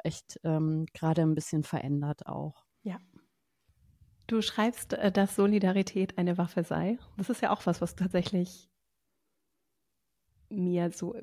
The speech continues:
Speaker 2: ich finde das, ich stelle mir das immer so bildlich vor, so Menschen im Rücken zu haben,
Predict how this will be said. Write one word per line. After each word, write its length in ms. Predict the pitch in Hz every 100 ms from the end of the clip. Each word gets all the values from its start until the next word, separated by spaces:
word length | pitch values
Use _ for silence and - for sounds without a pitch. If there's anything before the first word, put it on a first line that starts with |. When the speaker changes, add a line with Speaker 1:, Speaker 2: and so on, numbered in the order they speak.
| 214
Speaker 2:
ich 120 | -
finde 180 | 202 185
das, 80 | 185
ich 260 | 185 - -
stelle 140 | 196
mir 40 | 185
das 120 | 175
immer 120 | 165
so 80 | 170
bildlich 500 | 180 208 - 165 -
vor, 360 | - 165 208 - - - -
so 140 | 170
Menschen 400 | 170 214 - -
im 100 | 180
Rücken 480 | 180 214 - 202 185
zu 300 | - 170 -
haben, 560 | 160 165 175 190 269